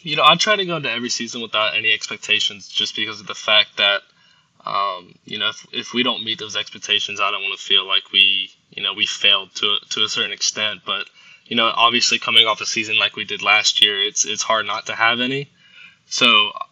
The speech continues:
um, you know, I just wanna be able to do what we did last year and just make it further and actually win a national championship. Um, whether it, whether it means we have to lose some more games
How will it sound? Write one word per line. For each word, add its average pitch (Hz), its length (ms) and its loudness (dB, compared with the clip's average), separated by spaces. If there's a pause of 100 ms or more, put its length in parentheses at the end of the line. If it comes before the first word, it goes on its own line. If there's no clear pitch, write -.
um, 98 540 4
you 113 120 -8
know, 110 80 4
I 117 120 6
just 123 200 -6
wanna 120 180 0
be 110 180 0
able 113 200 -6
to 101 440 -6 (680)
do 135 220 2
what 143 160 -2
we 127 80 -2
did 120 180 -6
last 113 380 2
year 120 120 0
and 110 100 -6
just 107 140 -6
make 107 160 0
it 123 80 -8
further 104 320 -4
and 98 100 -2
actually 98 300 -4
win 95 120 0
a 92 40 -6
national 95 320 -4
championship. 98 600 0 (220)
Um, 92 360 -6 (260)
whether 110 280 2
it, 107 200 -2
whether 123 240 0
it 113 100 -4
means 110 220 -2
we 110 100 0
have 107 100 0
to 101 80 -16
lose 104 220 -6
some 110 120 -6
more 101 140 -10
games 98 420 -2